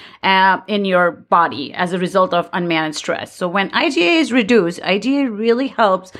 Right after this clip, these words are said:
the internal defense mechanism, A K A our immune system, which keeps our body fighting from pathogens, and it keeps our bi-, body being healthy, so to speak.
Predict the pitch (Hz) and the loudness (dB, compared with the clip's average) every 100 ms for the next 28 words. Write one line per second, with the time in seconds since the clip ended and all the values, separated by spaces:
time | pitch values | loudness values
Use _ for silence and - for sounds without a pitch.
0 | - - 170 202 - 196 - 214 202 190 | -20 -6 0 2 2 -4 -2 0 0 -2
1 | 190 277 302 220 190 175 165 165 165 226 | -2 0 0 2 -2 -2 -2 0 0 -2
2 | - 196 190 202 185 190 185 180 185 165 | -4 -4 0 0 2 0 -2 -2 -2 -2
3 | 196 185 277 381 359 - 165 - 156 170 | -2 4 4 4 2 -2 -4 -2 -2 -2
4 | 233 - - - - 220 220 294 302 277 | -4 -8 -20 -18 -2 -2 0 -2 0 2
5 | 247 214 196 190 190 185 - 220 226 214 | 0 2 2 2 -2 -4 0 0 0 -2
6 | 208 202 190 170 160 170 175 170 165 165 | 0 -2 0 -2 -2 -4 -2 -4 -6 -10
7 | - 254 247 240 208 196 180 170 185 180 | -8 -10 -4 -2 0 0 0 -2 0 0
8 | 175 175 160 - 170 165 170 233 226 95 | 0 -4 -8 -6 -4 -2 -2 -2 -2 -10
9 | - - 151 - 104 104 | -10 -10 -10 -8 -10 -10